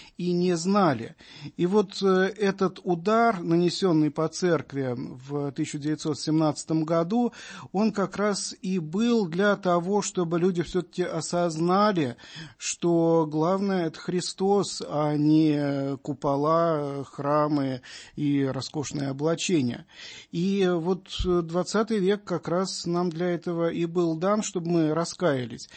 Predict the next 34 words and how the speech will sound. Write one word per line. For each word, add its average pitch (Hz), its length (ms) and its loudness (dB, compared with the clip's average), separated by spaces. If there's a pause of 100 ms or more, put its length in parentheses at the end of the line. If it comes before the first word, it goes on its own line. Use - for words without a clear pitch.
(240)
Ну 208 120 0
вот 202 140 0
известно, 196 520 2
это 143 180 -2
ещё 151 300 -2
до 170 440 4
Второй 156 280 2
мировой 147 400 2
войны 156 340 0
пророчество 143 560 -4
было 131 240 -2
опубликовано, 139 720 0
поэтому 131 400 -6
я 135 160 -2
его 131 240 -4
и 135 160 -2
привожу. 143 800 -2
Это 139 160 -6
слова 156 500 4
преподобного 143 720 0
Нектария 135 760 0 (380)
Оптинского, 147 640 0
«Что 139 200 -4
России 151 480 0
дано 131 560 -2 (180)
двадцать 135 400 -4
два 143 160 2
года 139 300 -2
на 123 200 -2
покаяние». 151 540 0
Слова 147 260 -4
были 139 140 -4
сказаны 135 400 -4
в 135 400 -12